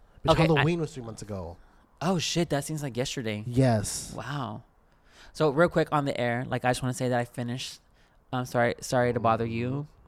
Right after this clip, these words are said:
Speaker 2: And it was a good movie.
Speaker 1: Great movie.
Speaker 2: It was, yeah, it was really good. I loved it. And the main actor, he's so cute.
Speaker 1: Mm-hmm. It's just so jarring. And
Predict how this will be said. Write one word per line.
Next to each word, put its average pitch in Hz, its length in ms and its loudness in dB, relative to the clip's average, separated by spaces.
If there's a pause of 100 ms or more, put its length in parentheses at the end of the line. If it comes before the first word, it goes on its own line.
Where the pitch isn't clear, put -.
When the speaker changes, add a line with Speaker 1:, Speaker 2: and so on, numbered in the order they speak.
(360)
Speaker 2:
And 120 300 -2
it 120 180 -6
was 127 280 -2 (120)
a 143 100 0
good 120 500 -2 (120)
movie. 113 1040 -4
Speaker 1:
Great 92 320 -2
movie. 80 340 -10
Speaker 2:
It - 40 -10
was, 131 180 -4
yeah, 131 380 0
it 135 60 2
was 151 180 2
really 127 300 0
good. 73 320 -6
I 131 100 -8
loved 117 340 -6
it. 110 200 -4 (400)
And 127 140 -8
the 123 60 -6
main 123 240 -4
actor, 160 260 -4
he's 139 240 -10
so 170 200 -6
cute. 120 400 -6
Speaker 1:
Mm-hmm. 101 580 -4 (380)
It's - 160 -2
just - 260 0
so 165 240 0 (100)
jarring. 170 920 -2
And 107 360 -8